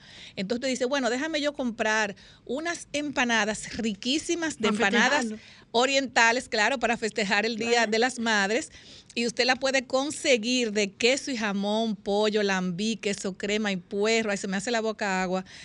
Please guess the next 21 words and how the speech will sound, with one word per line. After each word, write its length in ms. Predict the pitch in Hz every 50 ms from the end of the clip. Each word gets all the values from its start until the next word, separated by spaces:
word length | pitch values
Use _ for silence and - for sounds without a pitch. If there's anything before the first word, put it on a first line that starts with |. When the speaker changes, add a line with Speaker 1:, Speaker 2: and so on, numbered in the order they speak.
| - - -
Speaker 2:
Mm. 80 | 359
Speaker 1:
Suprema, 480 | 311 233 190 - 233 240 254 262 254 262
salsa 540 | 254 - - 247 226 240 269 247 - 262 240
y 80 | 226
pizza, 480 | 196 - _ 233 240 254 247 - 254 220
queso 260 | - 226 214 - 254
mozzarella 520 | 226 226 233 - 247 214 208 214 233 233
y 40 | 233
pepperonis. 760 | 220 - 226 214 208 214 202 196 196 190 185 185 185 180 - - - - - - -
Señores, 380 | - - - 214 220 233 226 226
si 60 | -
usted 240 | 220 - - 226 226
quiere 140 | 294 302 294
emprender... 520 | 302 294 285 254 214 185 180 165 160 - - _ _ _ _ - - _ _ _ _ _ - _ _ -
Usted 240 | - 202 - - 190
solamente 400 | 196 247 233 208 208 208 208 226
tiene 220 | 202 214 196 208
que 100 | 196 226
contactar 520 | 208 226 208 202 - 196 - - 185 185 190
Empanadas 440 | 185 185 - 180 175 185 202 196 -
Orien-, 280 | 220 220 214 208 190